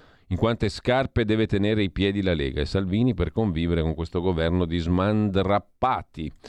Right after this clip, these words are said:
E ancora Albi da Bergamo, ne ho piene le scatole dei leghisti malpancisti, se vogliono che il P D vinca che lo votino direttamente e non farlo vincere di sponda. Salvini ha preso un partito al tre quattro per cento, scrive Morris,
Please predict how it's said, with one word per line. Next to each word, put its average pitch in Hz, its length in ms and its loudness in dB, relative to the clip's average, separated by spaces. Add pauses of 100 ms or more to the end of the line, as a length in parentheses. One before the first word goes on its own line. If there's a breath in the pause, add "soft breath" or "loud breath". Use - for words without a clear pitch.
(520 loud breath)
E 107 160 2
ancora 120 720 4
Albi 117 180 2
da 110 140 2
Bergamo, 82 420 2
ne 85 80 2
ho 92 80 2
piene 113 220 2
le 98 80 2
scatole 101 400 0
dei 87 160 2
leghisti 85 360 0
malpancisti, 82 800 -2
se - 140 -4
vogliono 90 320 0
che 78 80 -2
il 78 100 -2
P 87 80 0
D 85 160 0
vinca 107 320 0
che 87 100 -4
lo 80 120 2
votino 80 320 0
direttamente 85 680 0
e 92 60 0
non 82 180 0
farlo 78 300 -2
vincere 69 500 -4
di 82 160 -4
sponda. 98 580 0 (600 loud breath)
Salvini 110 460 0
ha - 20 0
preso 113 260 0
un 107 120 0
partito 117 420 0
al 101 100 0
tre 107 160 -2
quattro 101 280 -2
per 92 160 -2
cento, 85 400 0
scrive 82 480 0
Morris, 80 680 0